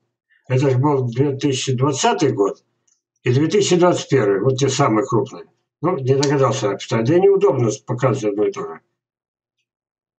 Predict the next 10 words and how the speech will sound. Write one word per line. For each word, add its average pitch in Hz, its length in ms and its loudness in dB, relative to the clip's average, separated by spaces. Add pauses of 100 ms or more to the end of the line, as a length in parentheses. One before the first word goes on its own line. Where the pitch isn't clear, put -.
(140)
Потеряли 196 460 4
они 156 160 4
крупность. 113 540 -4 (1040)
Они - 160 -8
ещё 147 220 -2
больше 131 300 -2
стали. 110 420 -2 (1700)
Ну, - 140 2
и 127 40 4
от - 220 -2